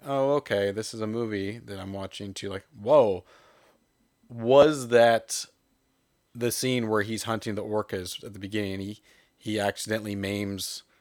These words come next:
the female orca and brings it up, h-, hanging upside down on its ship, and she gives bor-, gives birth to a stillborn whale fetus."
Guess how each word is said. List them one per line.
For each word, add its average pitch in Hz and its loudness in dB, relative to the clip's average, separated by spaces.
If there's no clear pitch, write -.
the - -14
female 110 0
orca 101 -2
and 95 -4
brings 101 -4
it 98 -2
up, 95 -6
h-, - -10
hanging 123 2
upside 104 2
down 101 2
on 104 -4
its 101 -4
ship, 110 0
and 107 -6
she 101 -2
gives 117 0
bor-, 110 2
gives 120 0
birth 110 2
to 107 -10
a 101 0
stillborn 104 2
whale 107 4
fetus." 98 -4